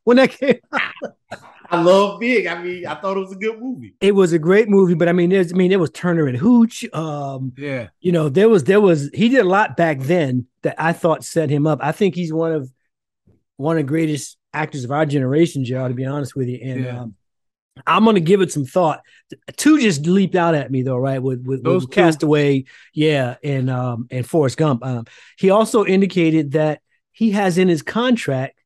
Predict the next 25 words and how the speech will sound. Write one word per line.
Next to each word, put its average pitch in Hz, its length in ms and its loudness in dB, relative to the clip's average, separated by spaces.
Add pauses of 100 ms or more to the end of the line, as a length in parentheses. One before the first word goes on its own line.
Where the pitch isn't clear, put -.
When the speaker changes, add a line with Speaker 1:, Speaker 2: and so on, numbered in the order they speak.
(1000)
Speaker 1:
no 196 840 2 (300)
sequels, 147 840 -6
no 156 220 0
prequels, 226 600 -2
none 170 320 2
of 180 80 4
that 143 180 -2
stuff. - 360 -14 (420)
He 170 100 -2
basically 185 420 0
said, 170 280 -2
you 185 80 0
know, 165 120 0
'cause 156 120 -8
people 190 280 0
have 170 100 2
approached 190 400 0
him 170 140 4
to 147 80 0
do 160 200 2
a 135 100 0
prequel 180 500 -2
for 131 140 -20
Forrest 156 320 -2
Gump. 156 260 -4